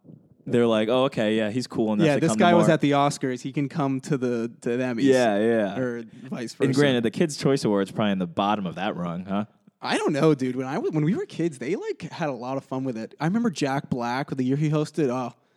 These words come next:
Speaker 2: boy, could I, would I, do I wish I could relive
Speaker 1: They,
Speaker 2: those
Speaker 1: they
Speaker 2: days.
Speaker 1: just don't do t-, television like that anymore, huh?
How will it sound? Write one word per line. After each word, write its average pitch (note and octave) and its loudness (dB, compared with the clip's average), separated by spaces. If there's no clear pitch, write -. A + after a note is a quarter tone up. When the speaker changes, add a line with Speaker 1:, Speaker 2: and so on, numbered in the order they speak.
Speaker 2:
boy, E3 4
could E3 2
I, D3+ 4
would D3+ 2
I, D#3 2
do C#3+ 2
I D3+ 4
wish D#3 4
I D3+ 4
could C3+ 0
relive D3 0
Speaker 1:
They, C#3 2
Speaker 2:
those C3+ 4
Speaker 1:
they A#2 2
Speaker 2:
days. A#2+ 4
Speaker 1:
just C#3 4
don't C#3 2
do B2+ 6
t-, A#2+ 0
television G#2+ -2
like G2 -2
that G2 -2
anymore, F#2 -2
huh? G#2+ -4